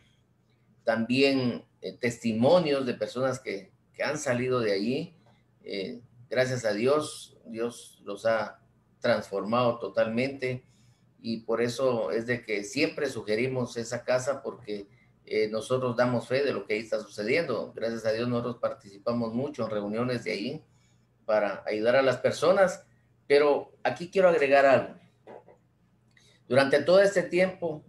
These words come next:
Dios nos ha permitido ayudar a muchas personas varones para estar en Casa de Restauración Majanaín, pero también hay una sección, como decía Herbert, de mujeres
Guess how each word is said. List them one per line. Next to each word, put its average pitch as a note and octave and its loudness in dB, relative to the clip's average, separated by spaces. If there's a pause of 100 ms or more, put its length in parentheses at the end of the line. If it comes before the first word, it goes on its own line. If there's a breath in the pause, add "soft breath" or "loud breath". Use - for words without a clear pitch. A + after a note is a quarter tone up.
(160)
Dios C3 -4
nos D3 -4
ha C#3+ 2
permitido C3 -2
ayudar G#2 4
a - -2
muchas G#2 -6
personas A2 -4
varones A#2 2
para F#2+ -2
estar G2+ -4
en G2 -6
Casa G2+ -6
de G2 -4
Restauración G2 -8
Majanaín, G2 -8 (500 soft breath)
pero A#2 4
también B2+ 0
hay C#3+ 2 (200)
una C3+ -2
sección, B2+ -4
como B2+ 0
decía A#2 2 (160)
Herbert, C3 0
de G#2+ 0
mujeres C3 0